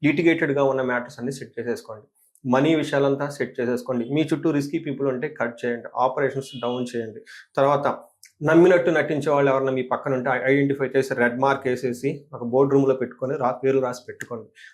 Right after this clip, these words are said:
వాళ్ళ సైడ్ నుంచి ఎనీ టైమ్ మీకు ముప్పు వచ్చే అవకాశం ఎక్కువగా ఉంటుంది. ఒక్కసారి అంతా రే-, సెట్ చేసేసుకొని ప్లాన్డ్‌గా ముందుకెళ్ళండి. ఏలినాటి శని యొక్క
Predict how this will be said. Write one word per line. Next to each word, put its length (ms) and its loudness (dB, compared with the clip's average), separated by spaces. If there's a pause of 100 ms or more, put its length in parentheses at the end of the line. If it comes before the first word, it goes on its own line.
(160)
వాళ్ళ 200 4
సైడ్ 240 2
నుంచి 260 0
ఎనీ 160 2
టైమ్ 220 -4
మీకు 220 -8
ముప్పు 300 -4
వచ్చే 180 -4
అవకాశం 360 -4
ఎక్కువగా 340 -4
ఉంటుంది. 420 -8 (320)
ఒక్కసారి 480 2
అంతా 240 2
రే-, 140 4
సెట్ 440 0
చేసేసుకొని 680 2 (540)
ప్లాన్డ్‌గా 600 4
ముందుకెళ్ళండి. 480 0
ఏలినాటి 300 2
శని 160 -2
యొక్క 380 -2